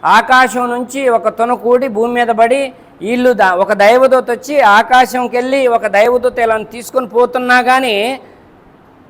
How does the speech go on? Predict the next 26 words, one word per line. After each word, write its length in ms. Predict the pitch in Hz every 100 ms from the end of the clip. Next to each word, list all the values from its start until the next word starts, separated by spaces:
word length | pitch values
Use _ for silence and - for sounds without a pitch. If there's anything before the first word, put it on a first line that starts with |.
| -
ఏదో 440 | 214 233 233 233
మేము, 240 | 226 220 214
మాకు 260 | 208 202
ఏదో 160 | 208 196
మైకం 440 | 185 208 240 262
గమ్మింది 320 | 240 226 233 214
అంటారట. 500 | 202 196 180 156 165
ఖురాన్ 240 | 180 180
ఆయత 200 | 165 160 156 - -
అదే 280 | 147 143 135 127
డైరెక్ట్గా 360 | 170 190 185
చెప్పబడింది, 480 | 170 147 131 117 101 -
"మాకేదో 340 | 160 180 185 165
మైకం 440 | 165 196 214 208
గమ్మింది" 440 | 185 175 170 170 - 165
అని 100 | 170
అంటారట. 320 | 143 131 113 - _ _ - _ _ _ _ _ -
అందుకే 240 | 190 233
ఎవరికి 540 | 240 185 226 240 233 247
సూచనలు 260 | 247 240
ఉన్నాయా 440 | 233 233 226 220 214
అంటే 260 | 202 196
బుద్ధిమంతులకి, 1000 | 196 170 165 165 226 220 214 202 196 226 240
ఆలోచనా 580 | 180 202 226 220 208
పరులకి 600 | 202 190 175 170 147 233 254 - -
లెక్కలేనన్ని 880 | 156 196 - - 233 226 214 202 196